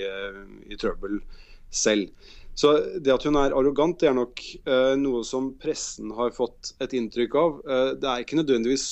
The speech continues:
sånn for andre som hun kanskje har et bedre forhold til. Da hun var i Norge i tjue tolv og besøkte,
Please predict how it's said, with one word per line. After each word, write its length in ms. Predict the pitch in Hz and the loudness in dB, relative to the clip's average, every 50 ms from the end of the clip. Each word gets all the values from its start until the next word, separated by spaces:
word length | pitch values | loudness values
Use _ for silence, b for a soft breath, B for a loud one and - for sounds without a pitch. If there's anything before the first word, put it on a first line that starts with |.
| - | 0
sånn 240 | 123 117 120 127 135 131 - | 0 0 2 0 -2 -4 -2
for 240 | - 127 127 127 - - | 0 0 0 0 0 -2
andre 600 | 135 123 113 107 101 92 95 110 120 127 131 131 113 | 0 0 0 -2 -4 -4 0 2 2 2 2 0 -6
som 240 | - - 120 113 123 | -6 -4 -2 -2 -2
hun 80 | 117 | -2
kanskje 240 | - 120 107 - 110 | -2 -4 -6 -6 -6
har 80 | 104 131 | -6 -6
et 100 | 123 - | -4 -4
bedre 300 | 117 104 95 107 117 120 | -4 -4 -4 -2 -2 2
forhold 300 | - 139 113 107 101 - | 4 6 6 6 4 4
til. 180 | 147 170 170 - b b b b b b b b b b | 4 4 2 2 b b b b b b b b b b
Da 80 | 123 123 | 4 6
hun 80 | 131 127 | 6 6
var 220 | 117 113 113 120 131 | 6 6 6 6 6
i 60 | 151 | 6
Norge 380 | 156 135 117 101 107 117 120 123 | 6 4 4 4 4 2 2 2
i 380 | 120 120 113 113 117 113 113 113 | 2 2 2 2 4 4 4 2
tjue 220 | 113 - 117 110 107 | 2 0 -2 -4 -2
tolv 300 | - - 113 117 123 123 | -2 0 2 2 2 0
og 80 | 120 110 | -2 -4
besøkte, 480 | 110 - 110 104 - - - 113 113 | -4 -4 -4 -6 -6 -4 -2 0 0